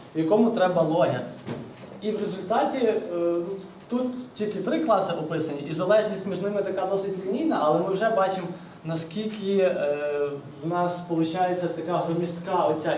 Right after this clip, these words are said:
ініціалізація нашого самого ни-, е, цього нижнього класу. А якщо наша система ще більше, е, розростається, то тоді у нас виникає там значно більше проблем, щоб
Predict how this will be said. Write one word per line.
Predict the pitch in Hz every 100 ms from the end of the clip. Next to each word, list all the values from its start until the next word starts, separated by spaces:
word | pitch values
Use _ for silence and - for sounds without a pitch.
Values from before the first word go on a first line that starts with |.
| 156
ініціалізація | 160 156 165 160 156 160 156 - 143 131 - - - -
нашого | 165 170 165 156
самого | 156 185 185 185 170
ни-, | 175 170 160
е, | 147 147 147 147 143 139 - -
цього | - 127
нижнього | 165 175 165 160 147
класу. | 147 131 - - - - - - -
А | -
якщо | 151 156 - 226
наша | 220 -
система | - 214 185
ще | - 185
більше, | 277 277 220
е, | - - 147 143 143 143
розростається, | 156 156 160 - 151 131 127 123 -
то | 160 160 170 165 165
тоді | 170 247
у | 180
нас | 180 185 180 - - - - -
виникає | 165 170 175 170
там | 160 160 147 143
значно | 135 135 175
більше | 170 185 190 170
проблем, | 156 151 165 160 156
щоб | -